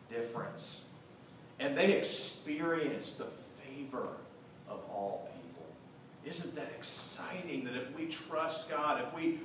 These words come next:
are aware of what he's doing, if he inspires us to respond, 'cause the way that it works is that God's activity inspires a response. And when we respond, then God moves us to have favor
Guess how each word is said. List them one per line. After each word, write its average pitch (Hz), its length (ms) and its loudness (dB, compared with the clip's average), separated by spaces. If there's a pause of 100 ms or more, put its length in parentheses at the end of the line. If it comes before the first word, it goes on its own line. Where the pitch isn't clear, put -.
are 143 140 8
aware 151 460 10
of 160 80 8
what 156 100 10
he's 151 100 6
doing, 151 180 6
if 143 120 2
he 165 100 4
inspires 165 760 6
us 151 200 8
to 147 80 0
respond, 160 560 6 (160)
'cause 156 160 4
the 156 80 6
way 196 200 12
that 202 100 8
it 165 160 8
works 202 240 8
is 160 120 2
that - 220 2
God's 185 460 8
activity 165 680 6
inspires 170 540 6
a 143 100 8
response. - 1120 -2 (1400)
And 117 120 -4
when 131 160 2
we 147 80 4
respond, 135 960 4 (720)
then 107 180 -6
God 110 480 2 (220)
moves 143 580 2 (260)
us 120 320 -2
to - 80 -10
have 131 340 -2
favor 170 720 -2